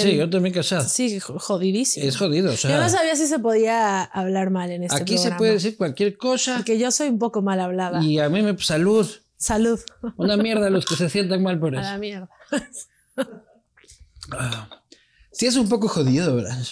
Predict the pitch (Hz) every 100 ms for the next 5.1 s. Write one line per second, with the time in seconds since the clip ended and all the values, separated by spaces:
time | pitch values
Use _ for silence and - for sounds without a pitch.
0 | - _ - 131 165 165 202 220 190 160
1 | - - 165 254 196 175 247 302 127 -
2 | 131 117 302 302 269 277 277 277 370 -
3 | 330 262 226 196 - - 311 339 359 -
4 | 330 339 349 339 285 254 302 - 285 180
5 | 170